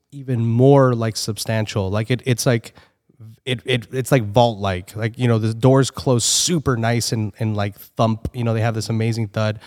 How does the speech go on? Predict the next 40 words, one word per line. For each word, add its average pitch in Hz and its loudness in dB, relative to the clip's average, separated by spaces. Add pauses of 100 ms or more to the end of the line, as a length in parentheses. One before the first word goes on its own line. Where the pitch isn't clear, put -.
(320)
It 113 -4
drives 135 4
down 143 4
this, 117 -2
the 120 0
road 120 2
heavier, 110 0 (280)
uh, 113 0
and 123 2
also 131 2
they're 117 0
renowned 113 0
for 113 -4
their 101 -2
understeer. 101 -2
But 120 -2
I 131 2
really 151 4
like 143 -2
to 131 -2
drive 113 0
them 110 0
fast 104 -2
because 107 -2 (420)
they 120 0
require 151 4
a 117 4
certain 127 0
type 120 -2
of 101 -6
driving 113 2
style 127 0
where 120 0
you 110 -2
have 131 -4
to, 113 -2 (160)
like, 117 -6 (180)
literally 131 2
drive 113 0
it, 113 -2